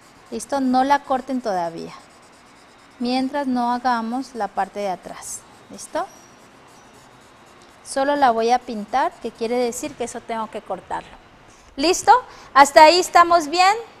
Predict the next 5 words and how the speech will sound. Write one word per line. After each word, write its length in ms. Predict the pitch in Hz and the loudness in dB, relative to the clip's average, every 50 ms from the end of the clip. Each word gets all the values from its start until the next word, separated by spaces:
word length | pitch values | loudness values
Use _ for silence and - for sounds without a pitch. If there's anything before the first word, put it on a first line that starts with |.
| - - - - - - - - - - - - - - - - - - - | -20 -20 -20 -20 -20 -20 -20 -20 -20 -20 -20 -20 -20 -20 -20 -20 -10 -2 2
¿Otra 360 | 262 269 254 294 294 294 294 | 2 4 6 8 10 10 10
vez? 640 | 302 320 349 403 - - - - - - - - - - - - | 10 8 6 6 4 0 -6 -8 -10 -12 -14 -16 -18 -20 -4 2
¿Todo 280 | - 285 294 302 311 311 | 6 8 8 8 8 6
bien? 260 | 302 339 359 381 427 453 427 - - - - | 4 4 2 2 2 0 -6 -16 -20 -8 0
Ok. 300 | - 269 277 269 269 - | 4 6 6 6 4 2